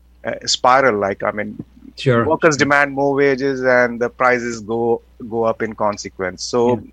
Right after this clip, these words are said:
Speaker 1: the, so the, the tight labor market is one issue, and then, uh, again, in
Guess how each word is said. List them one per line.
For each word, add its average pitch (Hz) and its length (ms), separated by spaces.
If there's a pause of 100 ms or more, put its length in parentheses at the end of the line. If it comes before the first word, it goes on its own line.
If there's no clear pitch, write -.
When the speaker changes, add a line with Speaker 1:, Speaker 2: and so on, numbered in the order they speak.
(120)
Speaker 1:
the, - 80 (200)
so 143 180
the, 110 320 (180)
the 127 300 (400)
tight 196 260
labor 185 220
market 165 400
is 147 120
one 156 200
issue, 180 400
and 185 180
then, 208 320 (960)
uh, - 40 (600)
again, 190 260
in 160 60